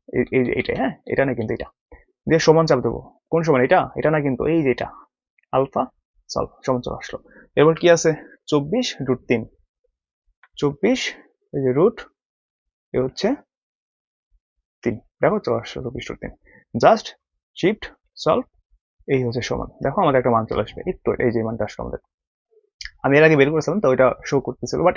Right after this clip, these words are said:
এই মানটা আসবে। এখন কি দেবা? Just আনসার চাপ দিবা। আমাদের সূত্র কি ছিল? রুট থ্রি এ না, ওই যে রুট থ্রি এ, এটা এর মান। এখন তুমি just ওর সাথে রুট থ্রি দিবা, সমান সিক্স।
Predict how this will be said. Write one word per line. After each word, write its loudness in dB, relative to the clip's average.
এই 10
মানটা 4
আসবে। -10
এখন 4
কি 6
দেবা? 6
Just 2
আনসার 0
চাপ 2
দিবা। 2
আমাদের 4
সূত্র 0
কি 6
ছিল? 2
রুট 4
থ্রি 2
এ 0
না, -4
ওই -4
যে 2
রুট -2
থ্রি 2
এ, -8
এটা 4
এর 4
মান। -2
এখন 0
তুমি -2
just 2
ওর 2
সাথে -4
রুট -2
থ্রি -6
দিবা, -10
সমান -12
সিক্স। -8